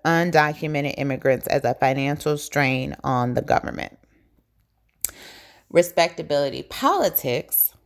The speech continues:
on the other hand, is a school of thought that utilizes respectability narratives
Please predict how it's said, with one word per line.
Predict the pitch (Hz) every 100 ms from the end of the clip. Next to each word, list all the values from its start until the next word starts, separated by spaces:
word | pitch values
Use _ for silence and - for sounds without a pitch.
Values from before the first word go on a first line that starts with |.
| _ _ - 151
on | 147
the | 139
other | 139 131 127
hand, | 147 123 113 156 196 - - - _ -
is | 175
a | 175
school | - - 277 294
of | - - -
thought | 143 143 -
that | 151 147
utilizes | 180 226 214 170 165 160 156
respectability | 139 - 151 156 165 156 151 151 151
narratives | 147 131 131 131 - 135